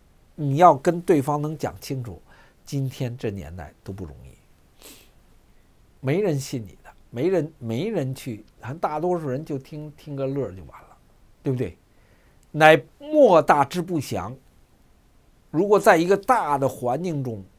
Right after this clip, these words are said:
这是崩溃的，对个人是不祥的，在整个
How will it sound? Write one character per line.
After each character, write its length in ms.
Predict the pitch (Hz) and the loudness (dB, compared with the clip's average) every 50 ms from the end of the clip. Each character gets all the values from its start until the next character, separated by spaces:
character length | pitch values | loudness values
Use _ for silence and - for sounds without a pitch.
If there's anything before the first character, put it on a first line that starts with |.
| _ _ _ _ _ _ _ _ _ _ - | _ _ _ _ _ _ _ _ _ _ -8
这 100 | - 147 | -6 -6
是 140 | 123 - 101 | -6 -6 -10
崩 300 | - - - 107 107 101 | -14 -14 -14 -12 -12 -14
溃 240 | - - 107 78 69 | -14 -16 -18 -18 -20
的， 80 | - - - _ - _ _ _ _ _ _ _ _ - - _ _ _ _ _ _ _ _ _ _ _ _ _ _ _ _ _ _ - | -20 -20 -20 _ -20 _ _ _ _ _ _ _ _ -20 -20 _ _ _ _ _ _ _ _ _ _ _ _ _ _ _ _ _ _ -2
对 160 | - 233 208 | -2 -2 0
个 240 | 180 214 254 202 151 | 2 4 6 6 6
人 260 | 127 120 127 156 185 - _ _ | 4 2 -4 -6 -10 -14 _ _
是 200 | - - - 147 | -16 -10 -10 -8
不 180 | 127 - 135 117 | -8 -6 -8 -8
祥 260 | - - - - - - 98 92 | -8 -10 -16 -18 -18 -18 -18 -18
的， 100 | - - _ _ _ _ _ _ _ _ _ - | -18 -20 _ _ _ _ _ _ _ _ _ 2
在 180 | - 196 175 160 | 6 6 6 6
整 320 | 151 - 165 135 135 147 | 4 2 0 2 2 2
个 220 | 151 185 185 165 | 4 4 4 4